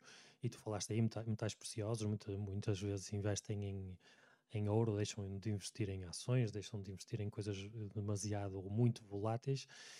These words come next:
e passam a investir em, em ouro e também, eh, em arte, porque,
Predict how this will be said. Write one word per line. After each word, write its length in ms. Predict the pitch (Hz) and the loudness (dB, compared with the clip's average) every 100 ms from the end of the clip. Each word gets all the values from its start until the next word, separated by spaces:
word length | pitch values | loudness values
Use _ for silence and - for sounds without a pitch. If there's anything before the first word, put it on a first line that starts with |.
| - - | -18 -6
e 200 | 110 107 | -2 -2
passam 400 | - 101 92 104 | -2 -2 -2 -2
a 60 | 104 | -2
investir 360 | 98 - 107 | -4 -4 -2
em, 320 | 104 101 98 113 | 0 -2 -4 -2
em 160 | 110 113 | 2 6
ouro 260 | 120 135 151 | 6 4 2
e 100 | 139 | 2
também, 500 | 143 120 120 131 143 - - - - - | 6 8 8 8 4 -2 -16 -20 -16 2
eh, 320 | 120 117 123 135 | 4 4 4 6
em 180 | 139 | 8
arte, 300 | 120 107 - - | 8 6 -2 -6
porque, 560 | 101 - - 110 101 | -6 -6 0 0 0